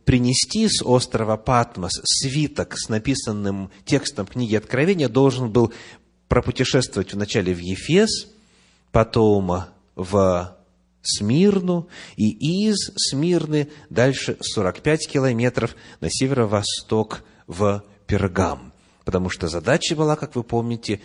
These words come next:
донести весть семи церквам, семи общинам первого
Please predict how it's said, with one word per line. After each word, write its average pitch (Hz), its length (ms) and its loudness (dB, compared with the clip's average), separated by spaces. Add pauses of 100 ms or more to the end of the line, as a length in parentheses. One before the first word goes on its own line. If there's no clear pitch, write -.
донести 104 600 -2
весть 123 360 -2
семи 113 440 -4
церквам, 95 800 -6
семи 104 340 -4
общинам 127 880 -4 (280)
первого 90 640 -4